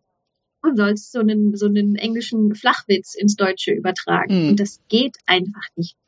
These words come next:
Speaker 1: kannst es nicht eins zu eins übersetzen, gerade wenn es ein Wortspiel ist oder ein Wortwitz. Ähm, und dann musst du dir eben was Neues einfallen lassen. Und da haben wir dann zum Beispiel auch mit dem Kon-, mit dem Autor in Kontakt gestanden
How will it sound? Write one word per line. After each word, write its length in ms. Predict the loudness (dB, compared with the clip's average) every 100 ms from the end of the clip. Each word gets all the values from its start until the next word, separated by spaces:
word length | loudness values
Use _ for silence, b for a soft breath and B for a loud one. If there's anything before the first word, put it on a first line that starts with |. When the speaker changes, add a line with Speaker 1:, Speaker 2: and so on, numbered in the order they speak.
| 0
Speaker 1:
kannst 320 | 0 0 _
es 160 | -12 -6
nicht 200 | -6 -8 b b _ -2
eins 340 | 0 0 -4
zu 140 | -6
eins 300 | -2 0 0
übersetzen, 540 | 2 2 2 -4 -6 -2
gerade 240 | 0 2
wenn 80 | 0
es 140 | -2
ein 160 | 0 0
Wortspiel 580 | 0 -4 -6 -4 0 0
ist 300 | -2 -8 -10
oder 120 | -10
ein 160 | -6 0
Wortwitz. 520 | 0 2 0 0 -4 b b b b -2
Ähm, 360 | 0 2 0 -4
und 160 | 0 0
dann 140 | 2
musst 240 | 0 0 -2
du 40 |
dir 160 | -4 0
eben 180 | 0 2
was 180 | 0 0
Neues 240 | -4 -2
einfallen 480 | -2 0 -2 -8 -10
lassen. 240 | -10 -12
Und 120 | -4
da 100 | 0
haben 140 | 2 2
wir 80 | 2
dann 140 | 2
zum 160 | 0 -2
Beispiel 180 | -4 -8
auch 80 | -12 0
mit 160 | 0
dem 120 | 2 -2
Kon-, 180 | -4 -18 _
mit 120 | -2
dem 100 | 0 0
Autor 340 | 0 0 -4
in 100 | -4
Kontakt 400 | 2 0 0 -12
gestanden 680 | _ -6 -2 -2 -2 0 0